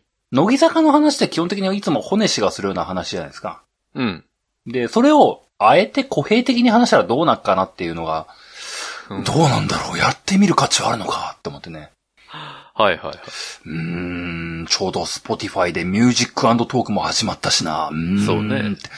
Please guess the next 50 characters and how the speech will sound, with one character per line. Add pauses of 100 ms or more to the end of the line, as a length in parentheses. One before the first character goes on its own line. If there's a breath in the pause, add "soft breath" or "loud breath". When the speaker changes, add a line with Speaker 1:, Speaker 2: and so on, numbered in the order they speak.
(180 loud breath)
Speaker 2:
う
ん。
Speaker 1:
う
ー
ん
っ
て
思
っ
て、 (580 loud breath)
い
け
ん
じ
ゃ
ね
え
の
っ (240)
て
思
っ
た
の
が (520)
き
っ
か
け
よ
ね。 (360)
Speaker 2:
き
っ
か
け
ね。
Speaker 1:
う
ん、
乃
木
坂
的
に
も
き
っ
か
け
を
ね。